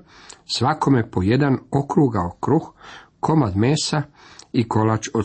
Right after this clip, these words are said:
suhoga grožđa. Bila je to prilika u kojoj se izraelski narod mogao veseliti. Zatim su prinijeli paljenice. Kao što smo vidjeli u proučavanju Levitskog zakonika,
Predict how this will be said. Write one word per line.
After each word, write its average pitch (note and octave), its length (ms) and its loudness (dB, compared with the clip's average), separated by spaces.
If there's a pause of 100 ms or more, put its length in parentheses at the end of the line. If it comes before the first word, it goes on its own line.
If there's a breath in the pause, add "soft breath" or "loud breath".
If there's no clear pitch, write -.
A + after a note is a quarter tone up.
suhoga F#2+ 480 -4
grožđa. - 400 -8 (800 loud breath)
Bila G3+ 320 4
je F3 140 2
to A#2 120 0
prilika C#3 540 2
u A2 160 0
kojoj B2 260 2
se - 180 -2
izraelski C#3+ 640 0
narod A2+ 300 -2 (300)
mogao G#2 420 2
veseliti. F2 580 -6 (1400 soft breath)
Zatim D3+ 440 2
su - 240 0
prinijeli A#2 480 4
paljenice. G2+ 500 -4 (560 loud breath)
Kao D#3 180 0
što D#3+ 160 0
smo D3 180 0
vidjeli D3 440 4
u A2+ 140 0
proučavanju B2 640 0
Levitskog G2+ 600 0
zakonika, G#2+ 680 -4